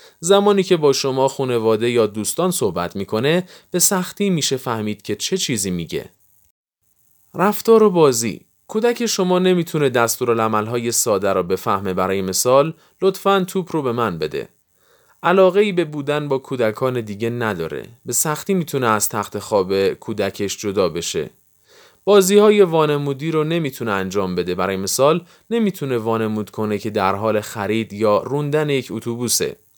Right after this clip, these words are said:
حرکات و مهارت‌های حرکتی. کودک شما نمی‌تونه بدوه، نمی‌تونه خط بکشه یا نقاشی کنه.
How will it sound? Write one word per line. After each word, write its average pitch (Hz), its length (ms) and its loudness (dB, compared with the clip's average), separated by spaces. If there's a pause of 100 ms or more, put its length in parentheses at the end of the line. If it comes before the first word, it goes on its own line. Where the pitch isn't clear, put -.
(580)
حرکات 208 600 2
و 180 120 0
مهارت‌های 131 680 0
حرکتی. 98 720 -6 (720)
کودک 214 400 4
شما 151 340 0
نمی‌تونه 120 540 -4
بدوه، 85 500 -4 (240)
نمی‌تونه 156 460 0
خط 104 340 -6
بکشه 104 420 -4
یا 104 60 4
نقاشی 92 500 -2
کنه. 85 380 -6